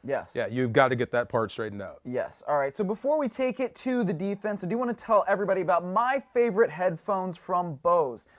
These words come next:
Speaker 1: So the Los Angeles Rams get ready for game day with the powerful noise-canceling technology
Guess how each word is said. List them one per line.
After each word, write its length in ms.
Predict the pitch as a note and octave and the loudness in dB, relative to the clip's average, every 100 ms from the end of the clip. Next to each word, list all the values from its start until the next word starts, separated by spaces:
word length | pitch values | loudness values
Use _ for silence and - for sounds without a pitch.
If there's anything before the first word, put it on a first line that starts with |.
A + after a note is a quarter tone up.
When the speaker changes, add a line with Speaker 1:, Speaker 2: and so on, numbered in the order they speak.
| _ | _
Speaker 1:
So 100 | A3+ | -2
the 60 | |
Los 240 | C4 D4+ D#4 | 4 4 4
Angeles 320 | D4+ C#4+ C4 | -2 -2 -4
Rams 220 | C4 G#3+ | -4 -2
get 120 | G#3 D#3 | -4 -4
ready 200 | F#3+ F3+ | -4 -4
for 140 | D#3+ | -8
game 280 | C3 D3+ D3+ | -8 -6 -4
day 140 | D3 | -6
with 180 | C3+ C3+ | -6 -8
the 120 | C#3 | -10
powerful 480 | - G#3+ A#3+ A3 F#3+ | -12 -4 -4 -2 -6
noise-canceling 840 | E3+ F3 F3 - E3+ E3+ D#3+ D#3 | -4 -4 -6 -8 -14 -12 -10 -10
technology 580 | D3+ C#3 D3 C#3+ C3 | -10 -8 -4 -4 -4